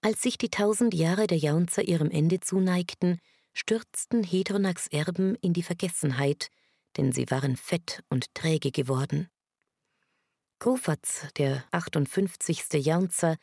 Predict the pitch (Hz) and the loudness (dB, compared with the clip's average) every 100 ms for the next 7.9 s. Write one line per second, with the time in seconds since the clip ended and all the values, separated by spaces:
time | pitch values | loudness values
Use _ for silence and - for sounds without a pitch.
0 | _ _ _ _ - 214 - 220 - - | _ _ _ _ -4 -4 -2 -4 -6 -2
1 | 208 233 233 - 202 202 196 - 170 - | 0 2 0 -2 -2 0 -4 -4 -6 -4
2 | 185 190 160 135 143 160 143 - 160 156 | -4 -4 -4 -2 -2 0 -4 0 2 2
3 | 147 139 _ _ _ - 147 - 165 - | 2 0 _ _ _ -4 -4 -2 -4 -2
4 | 160 165 147 - 165 190 165 - 147 - | -2 -2 -4 0 0 0 -2 0 -2 0
5 | 160 175 - 220 214 196 - - 202 190 | -2 -2 -4 -2 0 -2 -4 0 2 2
6 | 190 185 175 - 196 208 170 165 - 170 | 0 -2 -4 -4 -2 0 2 0 -2 0
7 | 208 - 160 151 - - 165 165 | 0 2 0 0 -2 0 2 4